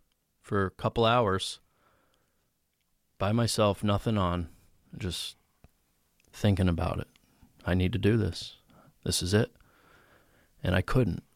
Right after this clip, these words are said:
because I knew I had to end my relationship with my girlfriend. I had to let go of everything.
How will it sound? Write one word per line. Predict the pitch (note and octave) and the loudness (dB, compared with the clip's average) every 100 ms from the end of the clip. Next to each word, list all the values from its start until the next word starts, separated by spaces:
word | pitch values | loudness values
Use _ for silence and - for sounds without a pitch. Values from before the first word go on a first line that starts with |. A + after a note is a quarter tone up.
| _ | _
because | - G2+ G#2 F#2+ E2+ - - _ _ _ - | -6 -4 2 2 2 -4 -8 _ _ _ -6
I | F2+ | -4
knew | F2+ G2 | 0 0
I | G2 | 0
had | F2 F#2 | 0 -2
to | - | -2
end | G2 G2 | -4 -2
my | F#2 | -2
relationship | F2+ F2+ G2 F#2+ G2+ - G#2+ - | -4 -2 -2 -2 -4 -2 -4 -4
with | - | -6
my | F#2 | -6
girlfriend. | G2 G2 - C3 C#3 - _ _ _ _ - | -2 -4 -4 -8 -8 -12 _ _ _ _ -8
I | G2 | -6
had | E2+ F#2+ G2 | -4 -4 -4
to | |
let | F#2 F2+ | -4 -2
go | G#2+ G#2 | 0 0
of | G2+ | 2
everything. | G#2+ F#3 - - | 2 0 -4 -10